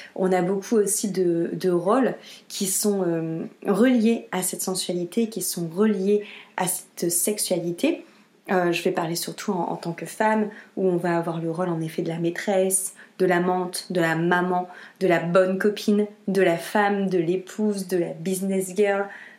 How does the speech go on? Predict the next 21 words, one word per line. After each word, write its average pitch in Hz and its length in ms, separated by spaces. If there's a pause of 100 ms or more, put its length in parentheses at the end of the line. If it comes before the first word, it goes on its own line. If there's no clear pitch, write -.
Bref, 196 480
et 202 100
c'est 285 380
un 208 100
peu 339 280
comme 226 180
si 330 460 (280)
qu'on 254 200
était, 269 600
euh, 180 360 (160)
répartis 269 440
dans 226 100
des 190 120
cases 226 440 (480)
et 277 200
qu'on 254 120
ne 202 100
pouvait 196 340
pas 240 300
être - 440 (760)
l'un 220 380